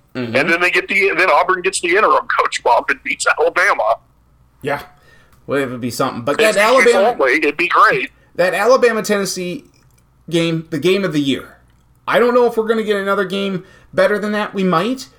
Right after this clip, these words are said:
Speaker 1: but to this point, that was the game of the year. Agree or disagree?
Speaker 2: Um, I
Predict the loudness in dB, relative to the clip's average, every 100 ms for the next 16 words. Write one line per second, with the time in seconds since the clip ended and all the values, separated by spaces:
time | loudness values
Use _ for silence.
0 | _ 0 0 0 -14 -4 0 0 0 -4
1 | -2 -2 -6 -20 _ -2 0 0 -4 -2
2 | 0 0 -2 -4 -4 -4 -4 -2 0 0
3 | -2 -6 -8 -12 -14 -14 _ _ _ _
4 | -20 -18 -16 -16 -18 -18 -20 -20 _ _
5 | _ -2 2 4 4 4 2 0